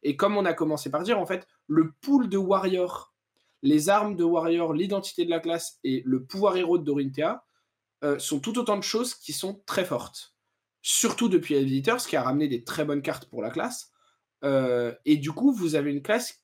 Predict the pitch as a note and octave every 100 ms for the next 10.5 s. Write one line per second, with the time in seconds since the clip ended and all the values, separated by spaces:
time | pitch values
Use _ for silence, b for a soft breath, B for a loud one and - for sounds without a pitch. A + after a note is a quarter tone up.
0 | _ - E3+ E3+ - - C3 - C3+ B2+
1 | - _ B2+ A#2+ B2 B3+ A#3+ F#3 - F3
2 | - - _ _ _ _ _ D3 C#3 C3+
3 | - A3+ F3 D#3 F3 F3 E3 E3 D3+ C3+
4 | D#3 G3 - E3+ D#3+ - F3 D3+ C3+ -
5 | _ _ _ _ _ _ _ _ _ _
6 | _ _ _ _ _ - D3 E3 D#3+ -
7 | _ - E3+ E3 D3+ D3+ A#3 A#3+ G#3 A3+
8 | E4 - - - - A3 A3+ A#3+ F#3 F#3
9 | E3+ D#3 F#3 F#3 F3 F3 D#3 D3 E3+ D#3+
10 | C3+ B2+ B2+ A2 -